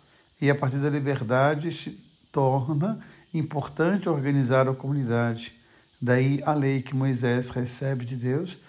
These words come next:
e oferece ao povo. A lei que é oferecida a nós a cada dia para que possamos viver em harmonia com Deus, com o outro e consigo mesmo. E quando nós olhamos para o evangelho de hoje, Jesus explicando a parábola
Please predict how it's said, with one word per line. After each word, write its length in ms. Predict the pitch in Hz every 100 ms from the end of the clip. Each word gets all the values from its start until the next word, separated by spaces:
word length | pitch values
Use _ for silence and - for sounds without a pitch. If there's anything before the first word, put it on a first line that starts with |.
| - - -
e 40 | 143
oferece 600 | 139 139 135 139 - 143
ao 80 |
povo. 480 | 143 143 127 123 - - - - - -
A 100 | 117
lei 240 | 127 151
que 140 | 147 160
é 20 |
oferecida 520 | 143 147 131 - 139
a 40 | 127
nós 260 | 131 135
a 60 | 131
cada 320 | 135 123 131
dia 260 | 110 139 156
para 240 | 156 156
que 60 | 151
possamos 560 | 147 135 - 139 139
viver 480 | 127 127 123 147 180 - - - _
em 200 | 151 143
harmonia 760 | 139 123 123 123 127 143 190 208 - -
com 240 | - 127
Deus, 560 | 117 120 147 220 - - -
com 180 | 143
o 60 | 127
outro 500 | 120 151 180 101 101 - - _ -
e 40 |
consigo 480 | 151 185 180 170 170
mesmo. 480 | 160 123 120 127 123 - _ _ _
E 60 | 139
quando 160 | 175 175
nós 160 | 180
olhamos 240 | 160 175 175
para 200 | 175 170
o 60 |
evangelho 580 | 175 170 165 135 147 147
de 140 | 139
hoje, 420 | 139 135 160 160 156
Jesus 340 | 147 160 170
explicando 480 | - 185 - 156 156
a 60 |
parábola 680 | 156 170 135 127 131 147 156